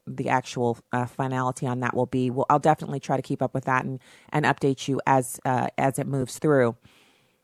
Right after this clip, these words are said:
In upholding conscience rights, Judge Kavanaugh in Priests for Life versus H H S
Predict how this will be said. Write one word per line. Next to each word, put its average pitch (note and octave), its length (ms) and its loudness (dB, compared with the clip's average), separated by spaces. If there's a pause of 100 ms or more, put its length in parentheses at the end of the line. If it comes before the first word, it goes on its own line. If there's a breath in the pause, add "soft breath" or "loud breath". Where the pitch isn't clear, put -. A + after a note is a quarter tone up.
(140)
In F#3+ 100 4
upholding A3 460 2
conscience G3 520 0
rights, A#2+ 500 -6 (460)
Judge G3 260 6
Kavanaugh E3 520 6
in D3+ 160 -2
Priests - 380 0
for D#3 120 2
Life D3 300 4 (220)
versus C#3+ 640 0
H D3 240 0
H C3+ 240 0
S D3 480 2